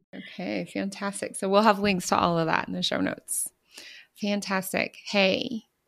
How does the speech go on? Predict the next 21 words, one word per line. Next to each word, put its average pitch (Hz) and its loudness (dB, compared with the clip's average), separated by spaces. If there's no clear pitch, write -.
you 208 4
are 208 6
a 190 4
treasure. 180 0
Thank 190 2
you. - -2
Thank 214 6
you 233 8
for 226 4
helping 220 4
me 247 10
build 226 6
my 208 6
brave, 196 4
however 202 6
many 208 6
years 202 6
ago 190 6
that 185 4
was 185 0
now. 180 2